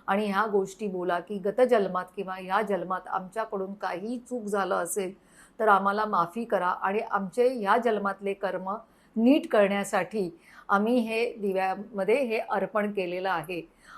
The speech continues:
असं ज्या वस्तू तुम्ही अर्पण केल्या, त्या वस्तूंचं नाव घेऊन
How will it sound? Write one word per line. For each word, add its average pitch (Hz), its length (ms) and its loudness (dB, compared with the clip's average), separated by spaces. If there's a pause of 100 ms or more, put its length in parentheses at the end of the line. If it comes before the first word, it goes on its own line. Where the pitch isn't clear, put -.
असं 208 260 0
ज्या 214 180 4
वस्तू 226 320 0
तुम्ही 240 220 0
अर्पण 202 340 0
केल्या, 208 220 0
त्या 247 120 0
वस्तूंचं 202 500 -4
नाव 185 260 -2
घेऊन 226 220 -4